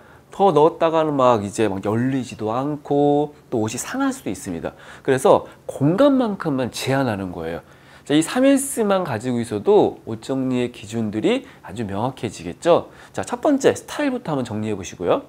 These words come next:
두 번째는, 어, 나의 사이즈 한번 딱 정하시고, 세 번째는 그래, 옷을 둘 수 있는 공간은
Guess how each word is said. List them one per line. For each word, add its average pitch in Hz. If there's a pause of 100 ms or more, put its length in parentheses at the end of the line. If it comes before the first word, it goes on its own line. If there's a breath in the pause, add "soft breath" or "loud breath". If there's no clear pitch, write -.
(160)
두 113
번째는, 117 (360 loud breath)
어, 92
나의 104
사이즈 226
한번 107
딱 -
정하시고, 101 (180 loud breath)
세 240
번째는 190
그래, 185
옷을 147
둘 -
수 -
있는 220
공간은 131